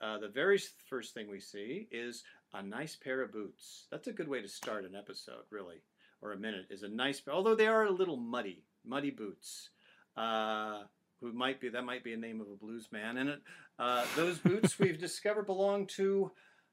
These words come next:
Speaker 1: Tyree.
Speaker 2: Yeah, Tyree. Uh, but, uh, actually, bef-, before we, uh, we get to Tyree, I kinda wanted to just point out something that, uh, shows up just behind him, because it kind of sets the, uh,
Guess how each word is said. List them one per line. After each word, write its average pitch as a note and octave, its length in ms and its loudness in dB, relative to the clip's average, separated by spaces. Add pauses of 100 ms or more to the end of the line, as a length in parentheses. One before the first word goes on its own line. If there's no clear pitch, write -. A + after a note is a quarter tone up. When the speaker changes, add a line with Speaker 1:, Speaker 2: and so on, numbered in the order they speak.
(200)
Speaker 1:
Tyree. A2 1120 -6 (440)
Speaker 2:
Yeah, D#3 520 10 (100)
Tyree. C3 960 8 (560)
Uh, A#2+ 360 8 (300)
but, C3+ 160 8 (340)
uh, C#3 280 10 (240)
actually, E3 360 10
bef-, D3 220 8
before A3 460 10
we, E3+ 360 12
uh, B2 220 10 (140)
we C#3+ 100 10
get F3 240 8
to A3 80 8
Tyree, A#2 460 8
I A#2+ 80 8
kinda D#3 240 8
wanted C3+ 220 8
to - 60 -8
just - 220 4
point C#3 240 8
out B2+ 160 10
something B2 400 8
that, A2 300 6
uh, B2 80 8
shows C#3 340 8
up A#2 180 8
just - 220 4
behind F#3+ 460 8
him, D2 300 4 (340)
because C3+ 260 6
it - 80 2
kind E3+ 180 8
of C#3 100 8
sets - 500 8
the, D3 280 10
uh, A#2+ 280 10